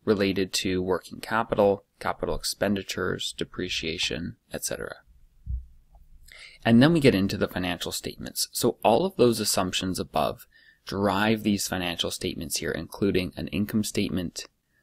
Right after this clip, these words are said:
a balance sheet, and a cash flow statement. But there are also some supporting schedules required. These reporting schedules include the capital assets,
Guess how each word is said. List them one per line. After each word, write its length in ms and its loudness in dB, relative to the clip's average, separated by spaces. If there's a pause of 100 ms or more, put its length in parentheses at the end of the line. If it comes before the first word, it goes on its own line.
(320)
a 80 -8
balance 480 0
sheet, 460 -8 (920)
and 140 -4
a 60 -10
cash 380 -8
flow 80 -8
statement. 580 -6 (1120)
But 100 4
there 120 10
are 80 6
also 300 4
some 220 0
supporting 520 -2
schedules 520 0
required. 540 -8 (480)
These 180 -2
reporting 380 8
schedules 640 2 (280)
include 500 -2
the 60 -8
capital 520 -2
assets, 640 -4